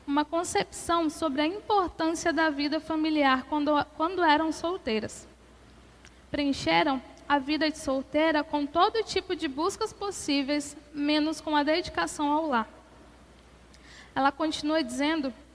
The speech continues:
que não é errado buscarmos outras coisas, e que sim, a vida de, de solteira oferece muitas oportunidades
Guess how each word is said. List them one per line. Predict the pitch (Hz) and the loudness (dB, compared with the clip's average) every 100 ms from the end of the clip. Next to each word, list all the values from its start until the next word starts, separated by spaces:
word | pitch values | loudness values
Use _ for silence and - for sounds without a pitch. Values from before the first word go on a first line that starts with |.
| - - | -20 -12
que | - | -2
não | 294 339 | 2 4
é | 415 392 - | 6 4 2
errado | - 320 277 285 359 277 | -2 2 6 6 4 -2
buscarmos | 269 - 277 269 262 | -6 0 2 2 0
outras | 262 269 269 | -2 -2 -6
coisas, | - 220 202 208 208 - - - - - - | -4 -2 -2 -4 -12 -16 -20 -20 -20 -20 -10
e | 285 | -2
que | 370 415 | 0 0
sim, | - 330 330 285 - - | 0 0 0 -2 -6 -6
a | 240 | -2
vida | 269 277 294 | 0 0 0
de, | 302 302 - | -2 -6 -12
de | 226 254 262 254 | -8 -2 -2 -2
solteira | 269 262 - 285 359 330 | -2 -2 0 2 4 2
oferece | 302 302 311 311 339 | 0 0 0 0 0
muitas | 320 403 440 381 | 0 0 -2 -2
oportunidades | 359 302 330 294 269 269 285 302 - | -2 -4 -2 0 4 6 6 2 -6